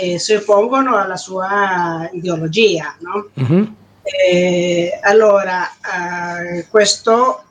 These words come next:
Speaker 1: eh, viene dal sette dicembre in poi. Adesso, eh, per il diciannove de-, de queste mese, eh, il nostro connazionale peruviane si sono organizzate per,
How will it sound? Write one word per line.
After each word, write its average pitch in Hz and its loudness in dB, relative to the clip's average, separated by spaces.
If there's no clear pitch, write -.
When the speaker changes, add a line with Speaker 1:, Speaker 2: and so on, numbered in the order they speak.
Speaker 1:
eh, 180 -8
viene 214 2
dal 185 -2
sette 190 -2
dicembre 196 0
in 175 -2
poi. 143 -6
Adesso, 180 0
eh, 175 -2
per 185 0
il 175 0
diciannove 202 2
de-, 175 -2
de 165 -2
queste 180 -2
mese, 214 0
eh, 180 -2
il 170 0
nostro 196 0
connazionale 190 -2
peruviane 190 -2
si 175 -8
sono 185 -4
organizzate 190 0
per, 208 0